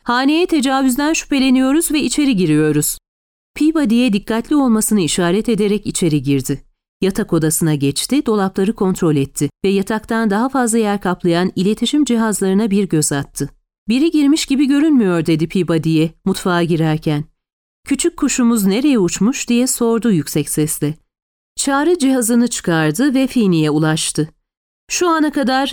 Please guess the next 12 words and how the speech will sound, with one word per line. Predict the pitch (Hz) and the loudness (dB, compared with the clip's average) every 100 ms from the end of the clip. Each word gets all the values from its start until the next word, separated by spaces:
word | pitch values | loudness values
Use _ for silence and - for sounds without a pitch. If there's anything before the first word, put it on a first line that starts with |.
| - | -4
ele | 202 262 | -2 0
geçirdiğin | 226 233 233 208 214 220 | 0 0 0 2 2 2
her | 240 302 | 0 -2
şeyi | - 294 285 | 0 0 2
bana | 220 220 | 2 2
ilet. | 160 147 151 - - _ _ - | 2 2 -2 -6 -18 _ _ -2
Onun | 247 311 226 | 2 2 2
dairesindeyim | 190 180 175 180 185 180 233 254 | 2 2 2 2 2 2 4 4
ve | 247 | 2
kendisi | - 220 220 226 320 | 0 0 0 0 0
ortalıkta | 240 233 220 214 240 | 0 0 -2 -2 0
yok." | 175 | 0